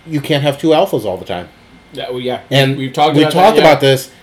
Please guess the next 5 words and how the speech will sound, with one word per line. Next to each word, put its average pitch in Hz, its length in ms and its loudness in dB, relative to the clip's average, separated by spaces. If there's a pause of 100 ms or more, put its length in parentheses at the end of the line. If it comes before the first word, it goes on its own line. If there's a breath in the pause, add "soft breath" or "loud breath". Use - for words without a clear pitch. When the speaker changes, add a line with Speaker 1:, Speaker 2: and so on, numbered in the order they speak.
(420 soft breath)
Speaker 1:
Kobe 196 540 0
was 139 560 4
a 123 160 0
younger 160 1040 2 (460)
alpha 139 680 0